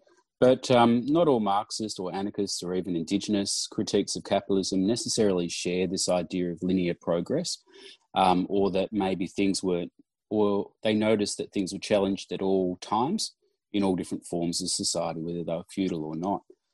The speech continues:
Um, you know, so there's always been resistance, and there always probably will be, regardless of how capitalism restructures itself.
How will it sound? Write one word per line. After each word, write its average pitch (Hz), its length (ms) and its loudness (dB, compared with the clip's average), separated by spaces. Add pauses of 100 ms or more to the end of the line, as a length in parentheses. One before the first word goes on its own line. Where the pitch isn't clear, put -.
(400)
Um, 107 540 4 (300)
you 123 80 -4
know, 104 80 -4
so 101 140 -6
there's 120 100 0
always 135 240 4
been 104 240 -4
resistance, 92 800 -8
and 92 180 -8
there 87 140 -6
always 87 240 -4
probably 87 280 -4
will 104 180 4
be, 131 240 6
regardless 92 640 2
of - 120 -14
how 85 120 -4
capitalism 90 580 -4
restructures 87 640 -4
itself. 139 380 2